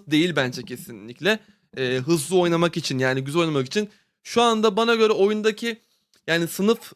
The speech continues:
e, bir reklamı yapacaksak işte arkadaşlar hangi sınıf daha iyiydi? İşte piroman mı, ölümcül mü, robot mu, suikastçı mı, beastmaster mı işte falan filan gibisinden düşünürsek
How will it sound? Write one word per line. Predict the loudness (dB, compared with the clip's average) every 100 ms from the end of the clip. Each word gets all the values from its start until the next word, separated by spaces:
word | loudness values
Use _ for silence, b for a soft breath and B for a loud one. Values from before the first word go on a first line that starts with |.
| -4
e, | 0 2 2 0 0
bir | 2
reklamı | 2 0 0
yapacaksak | 0 0 -2 -4 -4 -8
işte | -4 -2
arkadaşlar | 0 0 -2 0 0
hangi | 0 -2
sınıf | -6 -2 2
daha | 4 2
iyiydi? | -2
İşte | -8 -8
piroman | -4 -2 0 -2
mı, | -4
ölümcül | -2 -2 -2 -6
mü, | -2
robot | 0 0 -4
mu, | -6
suikastçı | -12 -8 -6 -6 -8 -14
mı, | -12
beastmaster | -14 -12 -12 -12 -12 -12
mı | -12
işte | -14 -14
falan | -10 -10 -8
filan | -8 -8 -10
gibisinden | -16 -18 -16 -16 -18
düşünürsek | -14 -12 -10 -10